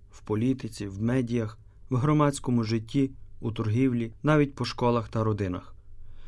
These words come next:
Деякі християни бояться навіть релігійного образа, ікони чи Христа розп'яття в їхній хаті.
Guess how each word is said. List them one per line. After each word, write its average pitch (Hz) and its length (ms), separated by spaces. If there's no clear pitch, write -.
Деякі 131 360
християни 131 640
бояться 117 480
навіть 110 260
релігійного 120 760
образа, 110 520
ікони 127 460
чи 113 140
Христа 123 500
розп'яття 127 600
в 110 60
їхній 120 380
хаті. - 460